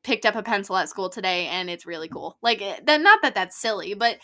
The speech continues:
it doesn't have to be anything big or massive. I just love hearing about your days, and it makes me happy to read them. So if you want to, feel free to go message me on Instagram or comment on a post or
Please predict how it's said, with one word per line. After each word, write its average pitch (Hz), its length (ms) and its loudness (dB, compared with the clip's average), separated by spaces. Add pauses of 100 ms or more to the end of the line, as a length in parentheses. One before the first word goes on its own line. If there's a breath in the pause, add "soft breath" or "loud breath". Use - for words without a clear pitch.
(200 loud breath)
it 269 60 0
doesn't 359 220 2
have 359 180 2
to 302 80 -10
be 302 140 -4
anything 269 420 -4
big 233 300 -2
or 214 120 -4
massive. 202 500 -8
I 170 140 -6
just 208 200 -14
love 190 160 -8
hearing 190 220 -14
about 185 200 -6
your 185 80 -12
days, 175 380 -10
and 175 260 -12
it - 80 -18
makes 170 220 -14
me - 80 -14
happy - 160 -12
to 98 60 -10
read 101 140 -14
them. 233 260 -12
So 214 340 4 (360 loud breath)
if 262 140 2
you 311 160 4
want 330 300 4
to, 294 320 -4
feel 247 180 -6
free 262 220 -10
to 262 80 -8
go 247 160 -4
message 233 320 -10
me 285 100 -4
on 311 80 -4
Instagram 302 440 -6
or 269 60 -6
comment 220 300 -10
on 262 60 -6
a 277 60 -10
post 254 420 -8
or 196 200 -6